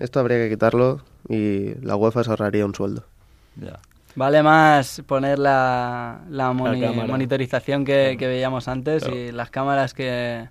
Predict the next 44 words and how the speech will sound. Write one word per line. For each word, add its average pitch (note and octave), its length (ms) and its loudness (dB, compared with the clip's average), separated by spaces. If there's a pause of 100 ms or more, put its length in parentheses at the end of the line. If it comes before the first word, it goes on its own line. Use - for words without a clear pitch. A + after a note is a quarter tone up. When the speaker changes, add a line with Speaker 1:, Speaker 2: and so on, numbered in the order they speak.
Speaker 2:
Pero A2 140 -2
bueno, A#2 240 2
en, G2 220 -2
en G#2+ 200 4
tiempos A#2+ 280 4
de A2+ 100 6
crisis, C3 560 2 (760)
dos A2+ 160 0
Speaker 3:
No. C3 80 0
Speaker 2:
personas B2 360 4
que C3 80 2
tienen A2+ 240 0
su B2 100 -2
trabajo A2 540 4
ahí, A2 340 -2
¿no? B2 180 -10 (800)
Speaker 3:
Bueno, A#2+ 220 -12
no A#2+ 120 -4
creo B2 180 2
que B2 120 2
ellos B2+ 240 0
pasen B2+ 240 -2
muchos B2 300 -6
apuros B2 400 -4
a - 20 -6
final B2 260 -2
de A#2 80 -4
mes A#2 160 0
tampoco, A#2 460 -4
¿eh? - 160 -8
Speaker 2:
<laughs> - 80 -12
Bueno. - 220 -12 (2000)
Bueno, B2 220 0
ya B2 100 0
hemos C3+ 160 0
dicho C3+ 260 0
lo B2 120 6
del A#2 160 2
rugby B2 440 2
con A2+ 120 0
las A#2 100 2
pantallas A2+ 460 0
gigantes C3+ 640 -2 (340)
y A2 760 -4